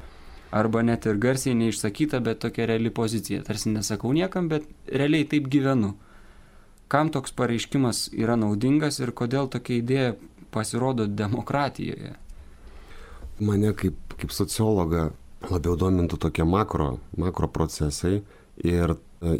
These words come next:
Speaker 2: į apolitiškumą žiūrėčiau daugiau iš tokio, na, iš tokios ilgesnės laiko perspektyvos ir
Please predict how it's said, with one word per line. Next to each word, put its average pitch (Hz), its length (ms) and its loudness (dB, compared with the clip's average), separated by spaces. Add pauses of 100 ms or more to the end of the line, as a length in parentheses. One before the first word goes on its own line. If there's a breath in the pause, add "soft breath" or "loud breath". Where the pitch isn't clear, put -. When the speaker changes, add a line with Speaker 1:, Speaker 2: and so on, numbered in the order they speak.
Speaker 2:
į 90 100 6
apolitiškumą 90 1200 2
žiūrėčiau 82 640 0
daugiau 82 400 0
iš 80 160 -8
tokio, 80 540 0 (100)
na, 82 480 -2
iš - 80 -8
tokios 80 320 -4
ilgesnės 82 560 0
laiko 85 200 0
perspektyvos 78 760 -4 (880 loud breath)
ir 80 400 2